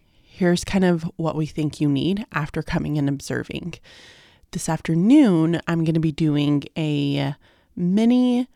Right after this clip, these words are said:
P D, and I say mini P D, it is thirty minutes. Well, no, it's not mini. It's, like, an hour and a half. However, I'm doing it with somebody else. And it's only to three individuals. So we have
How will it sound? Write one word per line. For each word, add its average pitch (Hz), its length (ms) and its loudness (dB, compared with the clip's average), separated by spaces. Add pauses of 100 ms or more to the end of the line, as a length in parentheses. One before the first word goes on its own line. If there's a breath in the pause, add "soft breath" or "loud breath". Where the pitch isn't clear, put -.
(140)
P 190 320 -2
D, 160 500 -4 (260 loud breath)
and 180 80 -4
I 175 60 -2
say 175 220 -2
mini 165 300 0
P - 200 -8
D, 139 420 -6
it 190 100 -2
is 220 260 2 (180)
thirty 175 380 0
minutes. 151 420 -2
Well, 170 400 0 (340)
no, 147 460 -2
it's - 220 -10
not 190 260 -2
mini. 180 380 0 (280 loud breath)
It's, - 200 -10
like, 285 160 0
an 277 120 2 (140)
hour 196 300 0
and 196 100 0
a 175 40 0
half. 156 440 -4 (220 loud breath)
However, 202 400 2
I'm 175 120 2
doing 160 260 2
it 147 60 0
with - 140 -6
somebody 135 260 -2
else. - 360 -8 (480 loud breath)
And 208 520 2 (920)
it's 214 180 2
only 233 280 2
to 240 140 0
three 196 360 -4
individuals. 175 680 -2
So 175 280 -4
we 180 140 -6
have 180 360 -4